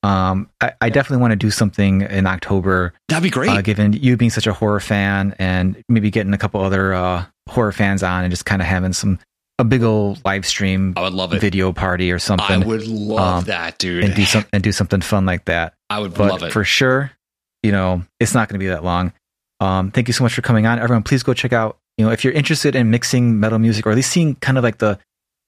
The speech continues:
Speaker 1: the, the, you know, bones behind mi-, you know, how to record music and stuff like that, Bobby's, uh, channel, Frightbox Recording, is an amazing, straightforward way of just, like,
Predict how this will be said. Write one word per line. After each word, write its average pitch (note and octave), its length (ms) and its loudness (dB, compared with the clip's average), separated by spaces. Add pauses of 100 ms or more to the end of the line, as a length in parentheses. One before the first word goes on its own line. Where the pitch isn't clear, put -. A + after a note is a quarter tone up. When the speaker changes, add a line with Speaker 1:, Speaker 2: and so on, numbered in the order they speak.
(160)
Speaker 1:
the, A2 180 0 (180)
the, A2 220 0 (680)
you A2 140 2
know, G2 200 2 (280)
bones A2+ 420 2
behind G2+ 720 -2 (120)
mi-, G2+ 320 2
you G2 140 0
know, F#2 240 -2
how A2+ 80 -2
to G2+ 80 -4
record G2+ 500 -2 (220)
music G2+ 460 0
and F#2 80 -2
stuff F#2 120 -6
like F#2+ 100 -2
that, G2 200 -2 (320)
Bobby's, G#2 400 0
uh, F2 460 -2 (260)
channel, G2 400 0
Frightbox G2 400 -4
Recording, G2+ 380 -2
is G2 420 -2 (720)
an A#2+ 80 4
amazing, A#2+ 760 2 (920)
straightforward G#2+ 960 0
way F#2 360 0 (120)
of F#2+ 80 -2
just, G#2+ 220 0
like, F#2 160 -4